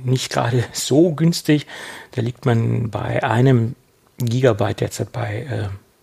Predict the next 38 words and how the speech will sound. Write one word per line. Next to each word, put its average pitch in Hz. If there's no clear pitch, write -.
zwanzig -
Dollar. 127
Ja, 110
das -
ist 127
ein 123
relativ, 113
äh, 113
hoher 123
Preis, 120
aber, 113
äh, 113
wenn 113
man 117
jetzt 113
im -
Ausland 127
ist 127
und 107
man 117
ist -
eine 135
überschaubare, 120
ähm, 110
Zeit 139
im 123
Ausland 127
und 113
man 110
will 120
da 117
jetzt 113
keinen 113
großen 120
Hassel 123
vor -
Ort 127
haben, 123